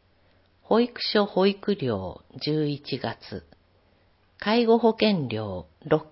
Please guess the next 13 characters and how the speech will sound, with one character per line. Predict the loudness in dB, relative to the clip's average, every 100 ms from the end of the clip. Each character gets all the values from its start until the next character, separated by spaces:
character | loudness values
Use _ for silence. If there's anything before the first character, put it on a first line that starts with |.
| _
期。 | -20 -20 _ _ _ _ _ _ _ _ _
後 | 2 2
期 | 2 -4
高 | -2 0 2
齢 | 0 -2
者 | -2 -6
医 | -6 -2
療 | 0 0
保 | -2 -4
険 | -4 -6 -6 -6
料 | -8 -6 -8 -6
五 | 0 0
期。 | 0 -20